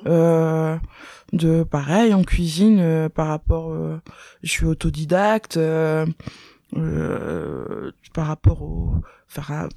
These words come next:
des fois, par rapport au nombre, tu vois, euh, euh, au, au, à un certain nombre, des fois, quand je dis aux gens que je fais à manger pour cinquante, pour, euh, pour cinquante ou pour quatre-vingts personnes, euh, toute seule,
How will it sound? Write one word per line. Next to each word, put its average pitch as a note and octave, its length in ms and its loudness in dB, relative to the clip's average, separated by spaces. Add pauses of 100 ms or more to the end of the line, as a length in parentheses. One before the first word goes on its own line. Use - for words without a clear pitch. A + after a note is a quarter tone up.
(240)
des E3+ 60 -2
fois, F3+ 180 -2
par E3+ 200 -4
rapport D#3+ 240 -4
au D#3+ 100 2
nombre, F#3 500 6
tu - 180 -10
vois, E3+ 100 -2
euh, D#3 500 -4 (640)
euh, D#3+ 280 -6
au, D#3+ 160 -2 (200)
au, D#3 580 -4
à - 80 -8
un E3 100 -6
certain D#3 340 -6
nombre, F#3 180 2
des D3 80 -4
fois, E3+ 160 -4
quand E3 200 -2
je D3 100 -8
dis D3+ 320 -6 (340)
aux E3+ 80 0
gens E3+ 240 -2
que D#3 560 -4
je - 120 -8
fais D#3 100 -2
à D3+ 100 -4
manger D#3+ 380 -2
pour - 200 -12
cinquante, D#3 380 -6
pour, D3+ 220 -4
euh, D3 140 -4 (320)
pour - 120 -12
cinquante E3+ 420 -2
ou E3+ 60 -6
pour E3 160 -8
quatre-vingts D#3 440 -6
personnes, E3+ 500 0
euh, D3+ 180 -2 (500)
toute E3+ 200 -4
seule, A3 400 0